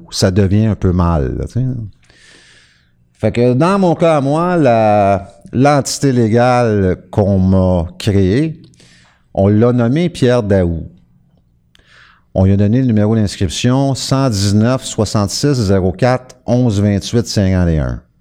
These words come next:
Euh, c'est drôle parce que les derniers chiffres, là, onze vingt-huit cinquante et un,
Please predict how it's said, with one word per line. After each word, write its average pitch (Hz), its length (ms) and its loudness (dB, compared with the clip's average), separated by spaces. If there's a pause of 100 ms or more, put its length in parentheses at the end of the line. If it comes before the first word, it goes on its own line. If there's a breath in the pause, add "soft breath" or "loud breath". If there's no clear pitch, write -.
(920 soft breath)
Euh, 85 600 0 (560 soft breath)
c'est 117 220 0
drôle 180 300 2
parce 113 160 -2
que - 80 -2
les 120 180 2
derniers 143 420 0
chiffres, 156 420 -4
là, 123 200 0 (360)
onze 131 400 0
vingt-huit 113 500 -2
cinquante 98 460 0
et 85 100 0
un, 139 320 -2